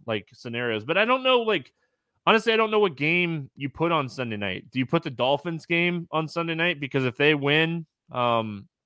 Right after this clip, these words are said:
they're in, right? Like, I think that's how it works. New England might have to lose. Um,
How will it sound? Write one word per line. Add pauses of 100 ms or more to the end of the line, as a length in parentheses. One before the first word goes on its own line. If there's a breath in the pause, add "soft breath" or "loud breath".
(200)
they're
in,
right?
Like,
I
think
that's
how
it
works. (920)
New
England
might
have
to
lose.
Um,